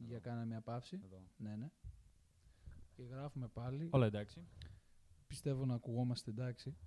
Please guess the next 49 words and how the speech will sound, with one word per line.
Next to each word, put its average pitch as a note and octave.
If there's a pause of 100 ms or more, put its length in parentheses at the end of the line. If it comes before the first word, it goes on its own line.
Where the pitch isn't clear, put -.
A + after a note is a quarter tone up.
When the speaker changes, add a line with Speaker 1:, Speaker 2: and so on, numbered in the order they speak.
Speaker 1:
Μμμ. A2+
Speaker 2:
Έτσι B2+
φα-, - (180)
έτσι C#3
φάνηκε A#2+
τουλάχιστον A2
στο G#2 (800)
Speaker 1:
Ναι. F#2 (200)
Speaker 2:
Ναι. B2 (220)
Speaker 1:
Και -
Speaker 2:
Ένα G#2
Speaker 1:
λέγαμε A#2+
Speaker 2:
μικρό A2
τεστ, A2
μια A#2
μικρή A2
παύση. A#2 (200)
Speaker 1:
Και -
λέγαμε F#2
για E2
το D#2
Game C2
Speaker 2:
Λέγαμε C3
Speaker 1:
of B2
Speaker 2:
Game C3
of A#2+
Speaker 1:
Thrones. A2+
Speaker 2:
Thrones, A2+
λοιπόν. F2+ (420)
Speaker 1:
Στην -
Ελλάδα G2+
έχει B2+
κάνει C#3
πάταγο D#2+
αυτή -
η -
σειρά. - (120)
Δεν F2+
το G2
περίμενα. D#2+ (260)
Speaker 2:
Έχω D3
ακούσει F3
μέχρι D#3+
και E3+
καθηγητές D3+
να F3+
μιλάνε B2
γι' G#2
αυτό. G#2